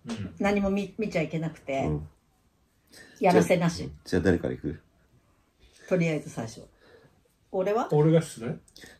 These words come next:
Speaker 3: じゃあね、
Speaker 2: あ。
Speaker 3: どうしようかな。
Speaker 1: いい。
Speaker 2: 顔、隊長が誰かに質問する。でしょ？
Speaker 3: あ、じゃあ、俺が質問するから。
Speaker 2: うん。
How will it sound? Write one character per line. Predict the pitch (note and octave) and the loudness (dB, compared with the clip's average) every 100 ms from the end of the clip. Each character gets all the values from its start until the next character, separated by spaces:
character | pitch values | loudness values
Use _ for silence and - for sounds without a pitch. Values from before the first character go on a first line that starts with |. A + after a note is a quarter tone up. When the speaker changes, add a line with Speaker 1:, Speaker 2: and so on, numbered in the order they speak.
| - | -8
Speaker 3:
じ | - E2+ | 0 2
ゃ | D2+ | 4
あ | |
ね、 | D#2 D2+ C#2+ | 2 2 0
Speaker 2:
あ。 | |
Speaker 3:
ど | C#2+ A2+ | -2 -4
う | |
し | - | -4
よ | D2+ | -8
う | C#2 | -6
か | C2 | -4
な。 | C#2+ D2 | -2 2
Speaker 1:
い | - | 2
い。 | C#2 C2+ | 2 2
Speaker 2:
顔、 | G#3 | 2
隊 | G#3 - - B3 B3 | 2 -4 0 0 2
長 | B3+ A#3 | 2 2
が | A#3+ | 4
誰 | A3 G3+ | 4 2
か | - | 0
に | B2 A#2 | -4 -6
質 | - | -12
問 | A#2 C3 | -14 -14
す | - | -18
る。 | - - _ _ _ - | -20 -20 _ _ _ -12
で | C#3+ | -8
し | - | -6
ょ？ | - - - | -6 -6 -2
Speaker 3:
あ、 | F2 - _ - - _ - | -2 -2 _ -20 -20 _ -4
じ | G#2 | 2
ゃ | F#2+ E2+ E2+ | 4 6 6
あ、 | D#2 | 4
俺 | D2 F2+ G2 | 4 4 6
が | G2+ F#2 F2+ | 6 6 4
質 | - F#2+ | -2 -2
問 | F2+ E2+ E2 E2 | 2 2 0 -2
す | - - | -6 -6
る | D2+ | -6
か | - D2 | -6 -2
ら。 | D#2+ D2+ | 0 2
Speaker 2:
う | E3 | -2
ん。 | E3 | -4